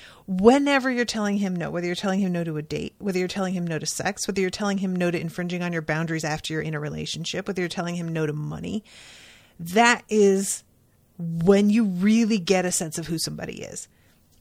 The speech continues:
And so many, so many, so many women out there have realized belatedly that the dude they thought they knew turns out to not quite be that way when he isn't getting his way.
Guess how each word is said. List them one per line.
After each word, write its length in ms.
And 440
so 240
many, 300
so 320
many, 220
so 240
many 160
women 240
out 180
there 240
have 400
realized 840
belatedly 840
that 400
the 180
dude 560
they 440
thought 460
they 260
knew 540
turns 320
out 140
to 100
not 260
quite 340
be 180
that 260
way 420
when 200
he 240
isn't 380
getting 300
his 200
way. 460